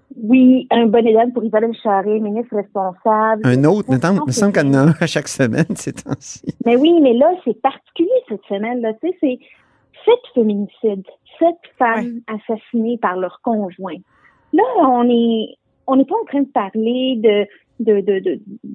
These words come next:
Speaker 1: de petites, euh, de, de petites problématiques ou de faits divers, euh, du coin de la rue. Là, on est en train de parler de sept femmes qui ont été tuées dans les, dans, dans les dernières semaines.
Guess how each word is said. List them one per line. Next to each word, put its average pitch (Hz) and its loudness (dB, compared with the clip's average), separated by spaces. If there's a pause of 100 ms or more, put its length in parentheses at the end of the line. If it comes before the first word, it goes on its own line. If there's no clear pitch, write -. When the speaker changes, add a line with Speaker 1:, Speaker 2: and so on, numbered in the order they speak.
(260)
Speaker 1:
de 240 -4
petites, 262 -2 (100)
euh, 214 4
de, 214 4
de 220 2
petites 240 -8
problématiques 233 0
ou 247 0
de 208 0 (100)
faits 214 -2
divers, 240 2
euh, 208 4
du 190 -6
coin 202 -6
de 190 -4
la 180 -4
rue. 302 2
Là, 226 -2
on - -8
est 202 -8
en 254 -10
train 480 -6
de 523 -6
parler 359 2
de 233 -2 (180)
sept - -2 (160)
femmes 294 0 (500)
qui - 0
ont 247 2
été 269 -2 (360)
tuées 220 4 (220)
dans 220 2
les, 208 0 (140)
dans, 202 0
dans 220 2
les 220 2
dernières 226 0
semaines. 185 -6